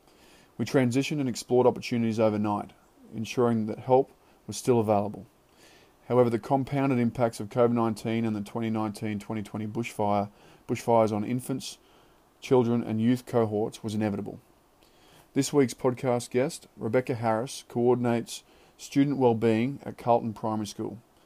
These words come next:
in inner city Melbourne. She directs the school's trauma-informed practice with a focus on promoting the wellbeing of students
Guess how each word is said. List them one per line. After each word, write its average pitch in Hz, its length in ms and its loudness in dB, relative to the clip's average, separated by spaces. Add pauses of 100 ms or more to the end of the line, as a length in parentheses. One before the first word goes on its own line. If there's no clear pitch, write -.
(280)
in 113 80 -4
inner 123 220 2
city 113 480 0 (260)
Melbourne. 104 460 -4 (580)
She - 140 -2
directs 127 300 4
the 123 60 -10
school's 135 340 -4
trauma-informed 123 880 -2
practice 127 540 -6 (440)
with 110 100 -4
a 113 60 0
focus 127 400 2
on 120 80 -4
promoting 120 460 2
the 110 80 2
wellbeing 113 500 2
of 104 100 -8
students 160 600 -4